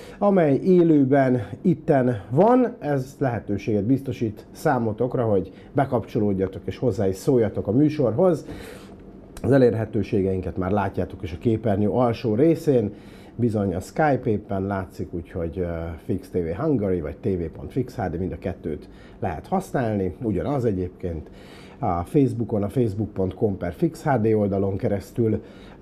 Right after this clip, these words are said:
lájkolhattok bennünket, illetve nézhetitek az élő műsort is. Ott már éppen sugárzunk, be is köszöntem, hogy sziasztok! Ugyanezt a Twitch-en is meg lehet tenni, Twitch, twitch pont T V per fix T V Restart a műsornak az elérhetősége, ott is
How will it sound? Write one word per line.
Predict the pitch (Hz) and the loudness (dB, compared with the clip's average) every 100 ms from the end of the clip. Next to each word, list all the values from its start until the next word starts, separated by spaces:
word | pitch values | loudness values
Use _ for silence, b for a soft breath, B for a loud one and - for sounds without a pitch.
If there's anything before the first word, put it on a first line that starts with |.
| 107 95 92 117 | 0 0 2 2
lájkolhattok | 156 156 156 131 127 139 120 | 0 2 2 2 0 0 2
bennünket, | 113 120 117 113 120 | 2 2 2 0 0
illetve | 117 104 104 104 | 0 0 0 0
nézhetitek | 101 95 95 92 95 | 0 0 -4 -4 -4
az | 85 | 0
élő | 104 156 185 | 2 6 6
műsort | 196 214 214 214 208 | 6 2 4 2 2
is. | 254 247 - - | 0 0 -4 -6
Ott | - - | -6 -6
már | - 85 | -4 0
éppen | 85 80 80 71 | 0 -2 -6 -2
sugárzunk, | - 226 131 101 98 87 | 2 4 2 2 0 0
be | 80 | -2
is | 67 | -6
köszöntem, | - - 143 110 101 90 | -2 0 2 0 0 -4
hogy | - | -4
sziasztok! | - 208 139 - 110 - B B - | 0 0 0 0 -2 -2 B B 0
Ugyanezt | 143 127 135 135 | 4 4 2 -2
a | 120 | 4
Twitch-en | 165 165 - 135 | 4 4 2 2
is | 107 135 | 2 0
meg | 120 107 | 2 2
lehet | 90 | 0
tenni, | - 170 143 | 2 2 4
Twitch, | 131 139 131 - - | 2 0 0 -6 4
twitch | 185 208 - | 6 6 2
pont | 135 110 107 | 0 2 4
T | |
V | 165 139 127 - | 4 6 4 2
per | 95 | -2
fix | - 165 - - | 2 0 0 2
T | |
V | 135 113 113 | 4 4 4
Restart | 110 117 - - 98 95 101 - B B B - | 2 2 -2 -2 2 2 0 -8 B B B -4
a | 90 95 | -4 -2
műsornak | 123 113 104 107 92 92 87 95 | 0 0 2 0 0 0 -2 -2
az | 104 | 0
elérhetősége, | 147 139 120 117 113 104 - 98 95 | 2 2 0 -2 -2 0 0 2 2
ott | 113 - | 0 0
is | 104 - | -2 -4